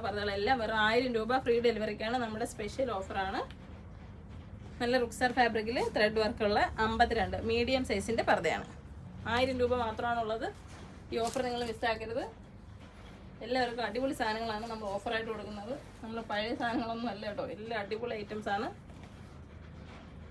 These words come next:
ഇതൊരു ബ്ലാക്ക് ആണ്, പ്ലെയിൻ ബ്ലാക്ക്. കയ്യിൽ മാത്രമാണ് സ്റ്റോൺ വർക്ക് ഉള്ളത്, വേറെ ഒന്നുമില്ല. സിമ്പിൾ ബ്ലാക്ക്. ആയിരം രൂപ മാത്രമാണ് മീഡിയം സൈസ്. ഇതും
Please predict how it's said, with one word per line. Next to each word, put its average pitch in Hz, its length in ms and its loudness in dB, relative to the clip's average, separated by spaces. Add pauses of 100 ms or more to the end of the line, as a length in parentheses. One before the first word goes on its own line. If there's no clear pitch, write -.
(2250)
ഇതൊരു 277 240 0 (100)
ബ്ലാക്ക് 254 380 4
ആണ്, 285 120 2 (120)
പ്ലെയിൻ 247 360 2
ബ്ലാക്ക്. 240 360 2 (440)
കയ്യിൽ 254 240 6 (140)
മാത്രമാണ് 247 640 6 (100)
സ്റ്റോൺ 240 340 6
വർക്ക് 240 240 4
ഉള്ളത്, 220 260 6 (760)
വേറെ 247 220 2
ഒന്നുമില്ല. 202 420 2
സിമ്പിൾ 226 400 0
ബ്ലാക്ക്. 180 320 -4 (680)
ആയിരം 247 260 6
രൂപ 240 120 6 (120)
മാത്രമാണ് 254 420 4 (100)
മീഡിയം 226 340 2
സൈസ്. - 260 -6 (3750)
ഇതും 311 160 0